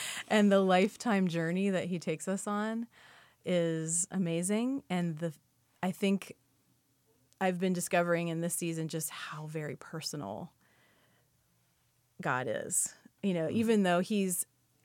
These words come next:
Speaker 1: we can't understand his character, uh, we can't, we can begin to understand his character. We can't understand everything about his character. He knows us, and he knows how to speak to us, and to, he's just such a personal God.
Speaker 2: Mm.
Speaker 1: And that's what I love about him,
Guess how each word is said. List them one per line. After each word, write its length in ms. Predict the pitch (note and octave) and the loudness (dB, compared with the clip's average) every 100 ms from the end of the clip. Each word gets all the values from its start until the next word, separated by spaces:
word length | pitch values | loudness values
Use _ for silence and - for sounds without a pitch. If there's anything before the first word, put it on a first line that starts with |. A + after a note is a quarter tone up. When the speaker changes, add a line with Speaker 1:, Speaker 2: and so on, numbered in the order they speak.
| _ | _
Speaker 1:
we 160 | G#3 G3+ | -6 -4
can't 300 | - A3 F#3+ | 0 0 0
understand 580 | F#3 F3 E3 - E3 E3 | -2 -4 -6 -6 -4 -4
his 160 | E3 | -6
character, 680 | - D#3 D#3 - G3 G#3 G#3+ - - - _ - | -6 -6 -6 -6 -8 -6 -8 -14 -20 -20 _ -8
uh, 60 | F3+ | -4
we 140 | F#3 | -4
can't, 220 | - G3 | -2 -2
we 80 | F#3 | 0
can 160 | G3+ F3+ | 0 0
begin 320 | E3 E3+ E3 | 0 0 0
to 100 | D3+ | -2
understand 360 | - D3+ D#3+ C#3+ | -6 -6 -4 -4
his 100 | C#3+ | -4
character. 140 | C3 | -6
We 100 | D3 | -6
can't 220 | F3 F3 | -4 -4
understand 400 | C3 D#3 - D3+ - | -4 -8 -8 -10 -6
everything 400 | D#3+ D#3+ E3+ D#3 | -6 -6 -6 -6
about 180 | C#3 | -6
his 120 | D3+ D3+ | -8 -10
character. 440 | C#3+ C3+ F#2 D#3 - | -12 -12 -12 -14 -14
He 340 | - F#3+ F#3 | -8 -4 -2
knows 260 | F3+ D#3 D3 | -2 -4 -6
us, 440 | C3+ E3+ - - | -6 -6 -6 -6
and 160 | - E3+ | -6 -6
he 140 | F3 | -4
knows 240 | E3 D3+ D#3+ | -4 -6 -8
how 500 | - D3+ D3+ - D#3 _ _ _ _ - | -12 -12 -10 -10 -12 _ _ _ _ -14
to 100 | - | -8
speak 300 | D#3+ - D#3+ | -8 -8 -10
to 160 | - E3 | -6 -6
us, 460 | D3+ D3 D3 - - | -6 -8 -8 -12 -10
and 400 | D#3 C3+ B2 C#3 - | -10 -8 -8 -10 -12
to, 200 | - - D3+ _ _ _ - | -12 -12 -12 _ _ _ -10
he's 260 | F#3 F3 | -6 -4
just 140 | E3 - | -4 -6
such 180 | D#3+ | -6
a 40 | C#3+ | -8
personal 400 | C#3+ C#3 C#3 - | -10 -12 -12 -12
God. 360 | - - - - _ | -10 -10 -12 -16 _
Speaker 2:
Mm. 60 | - | -6
Speaker 1:
And 220 | D#3 D#3 - | -6 -6 -6
that's 220 | D#3 - | -6 -6
what 120 | D#3+ | -8
I 100 | C#3+ | -8
love 200 | C#3+ C#3+ | -8 -8
about 240 | C#3+ C#3 E3 | -8 -10 -12
him, 240 | C#3+ F3+ | -12 -14